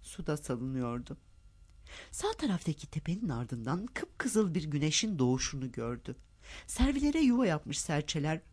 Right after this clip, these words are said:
ötüşüyor da ötüşüyordu. İçi mutlulukla doldu. Başucundaki sandalyenin üstüne beyaz bir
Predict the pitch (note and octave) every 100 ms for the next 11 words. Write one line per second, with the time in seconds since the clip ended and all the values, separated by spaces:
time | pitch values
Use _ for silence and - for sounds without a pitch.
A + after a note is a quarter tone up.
0 | - - - - B3+ C#3 A#2+ E3 C#3 -
1 | - C#3 A#2+ A#2 - - - - - -
2 | - - - F3+ D3 D3 C#3+ C#3 - C3
3 | B2 B2 B2 B2 C#3+ - - - - -
4 | - - F4+ A4+ F4 E4+ D4 C4 C4 G3
5 | F3+ G3 F3 E3 D3+ D3+ - A3+ F#3 D3
6 | F3 G#3 -